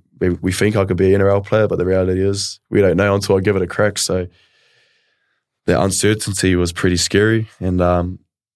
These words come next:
you know, especially during that preseason, like, yeah, I was confident in my abilities, but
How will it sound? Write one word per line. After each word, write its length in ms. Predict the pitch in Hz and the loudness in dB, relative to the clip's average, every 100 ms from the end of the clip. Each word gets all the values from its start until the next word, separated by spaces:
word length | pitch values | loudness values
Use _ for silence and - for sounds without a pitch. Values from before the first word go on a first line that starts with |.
| _ _ _ _ _ _ - | _ _ _ _ _ _ -2
you 60 | |
know, 20 | 85 | -2
especially 360 | - 101 - | 0 0 0
during 180 | 87 90 | 0 2
that 140 | 80 | 0
preseason, 720 | - 92 98 90 87 95 98 - _ _ _ _ _ _ _ _ - | 0 -2 0 0 0 -2 -4 -10 _ _ _ _ _ _ _ _ -4
like, 180 | 78 - _ _ _ _ _ _ _ _ _ _ _ _ _ - | -4 -4 _ _ _ _ _ _ _ _ _ _ _ _ _ -2
yeah, 100 | 113 | 2
I 40 | 110 | 2
was 120 | 92 | 0
confident 380 | - 95 95 92 | -2 -2 0 2
in 80 | |
my 140 | 87 87 | 2 2
abilities, 500 | 87 95 87 90 92 | 2 2 2 0 -2
but 260 | - 67 | -2 -2